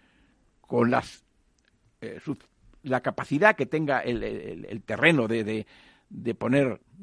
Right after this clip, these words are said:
terrenos de secano en regadío, que también nos hemos pasado un poco, y eso no me corresponde a mí, por eso está la mesa de regadío en el, en el, el, el próximo día veinticuatro, y el punto de vista económico,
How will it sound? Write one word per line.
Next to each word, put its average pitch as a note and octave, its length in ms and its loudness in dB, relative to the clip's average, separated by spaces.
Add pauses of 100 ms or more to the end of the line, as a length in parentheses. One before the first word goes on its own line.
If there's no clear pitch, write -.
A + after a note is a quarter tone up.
terrenos C3 300 2
de B2 60 4
secano B2+ 360 2
en A2 80 0
regadío, A#2+ 400 4
que G#2 120 -4
también A2+ 220 0
nos A#2+ 120 -4
hemos B2+ 140 -6
pasado A#2 320 -2
un G#2+ 80 -4
poco, A#2+ 240 -2
y - 100 -2
eso A#2+ 140 -2
no C3 60 2
me B2 100 0
corresponde A2+ 420 -6
a A2+ 40 -2
mí, C3 100 0
por B2 160 -2
eso A#2 40 -6
está B2 160 -4
la A2 80 -4
mesa A#2 240 -4
de A2 80 -4
regadío G#2+ 480 -4 (240)
en A2 160 0
el, G2+ 180 -2
en A#2 120 -4
el, G#2+ 280 -8
el, F2+ 340 -10
el G#2+ 140 -10
próximo A2+ 340 -4
día A2+ 140 -2
veinticuatro, D3+ 600 0 (580)
y G#3 140 2
el G#3 120 8
punto D#3+ 220 2
de C3 40 4
vista A2+ 200 -2
económico, F#2+ 540 -6